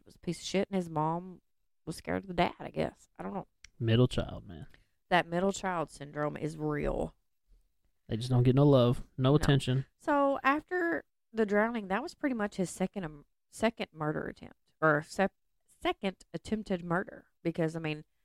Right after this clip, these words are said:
Speaker 1: he tried to beat Martin to death, and then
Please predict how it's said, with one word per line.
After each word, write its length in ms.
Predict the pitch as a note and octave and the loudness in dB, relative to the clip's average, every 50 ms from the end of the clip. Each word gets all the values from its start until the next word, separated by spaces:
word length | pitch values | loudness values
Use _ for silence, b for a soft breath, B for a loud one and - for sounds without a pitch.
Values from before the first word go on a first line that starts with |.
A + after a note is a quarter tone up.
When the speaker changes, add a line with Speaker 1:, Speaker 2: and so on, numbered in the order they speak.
| _ _ _ _ _ - | _ _ _ _ _ -2
Speaker 1:
he 340 | E3+ D#3+ D#3 D#3 D#3 D3+ - _ _ _ _ _ _ | 0 2 2 2 0 -4 -8 _ _ _ _ _ _
tried 260 | - - D#3+ E3 E3 | -4 0 2 2 4
to 160 | E3 E3+ E3 E3 E3+ _ _ _ | 4 4 2 2 -2 _ _ _
beat 240 | - E3 F3 - - | 2 2 2 2 0
Martin 300 | G3 E3+ D#3 - - D#3 | 0 2 2 0 -2 -4
to 100 | C#3+ C#3+ | -4 -2
death, 320 | D3 C#3+ D3 D#3 D#3+ F3+ - _ _ _ _ _ _ _ _ _ _ _ _ _ _ _ _ _ E3 | 0 2 2 2 2 0 -4 _ _ _ _ _ _ _ _ _ _ _ _ _ _ _ _ _ -8
and 200 | E3 E3 E3 D#3+ | -8 -6 -4 -2
then 460 | D#3+ D#3 D3+ D3+ D3+ D3 D3+ D3+ D#3 | 0 0 0 0 -2 -4 -8 -12 -20